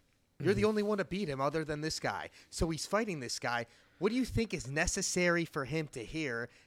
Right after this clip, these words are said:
Speaker 1: to win this rematch and forget what happened in that first fight?
Speaker 2: Um, mistakes. I mean, D-, Demetrius Johnson literally got knee to the face, you know,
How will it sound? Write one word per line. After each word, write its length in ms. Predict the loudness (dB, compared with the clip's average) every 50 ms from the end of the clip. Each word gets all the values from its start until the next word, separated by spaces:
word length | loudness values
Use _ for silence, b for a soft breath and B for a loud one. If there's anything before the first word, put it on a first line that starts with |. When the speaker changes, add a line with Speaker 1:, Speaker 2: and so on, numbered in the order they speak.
| b b -8 0
Speaker 1:
to 120 | 0 0
win 260 | 2 2 0 0 2
this 220 | 0 0 0 0 -2
rematch 540 | -2 -2 -2 0 0 0 0 0 0 -4 -8
and 80 | -8 -8
forget 400 | -8 -10 -6 -2 -2 -2 -2 -2
what 140 | -6 -6
happened 380 | -2 0 0 0 0 0 -4 -6
in 80 | -2 0
that 200 | 0 0 0 -2
first 340 | -8 -10 -10 -8 -8 -10
fight? 440 | -8 -8 -8 -8 -8 -8 -8 -8 -8 -10 -10 B B B B B B B B B B B
Speaker 2:
Um, 280 | 6 8 8 10 10 10 10 10 10 10
mistakes. 680 | 8 8 6 8 10 12 12 12 8 4 0 2 2
I 60 | 4
mean, 340 | 6 6 6 6 4 0 0
D-, 140 | -2 0 2
Demetrius 440 | 4 8 8 8 8 8 4 6
Johnson 360 | 6 6 6 6 6 6 8 10
literally 340 | 10 12 12 12 12 10
got 380 | 10 10 8 8 8 8 4 2
knee 260 | 2 4 4 4 4
to 160 | 4 2 2
the 120 | 2 2 0
face, 640 | -2 -2 0 0 0 0 -2 -4 -4 -6 -8 -12 -16 -20 _ _ -20 -12 -4
you 100 | -2 -2
know, 280 | 0 2 0 0 0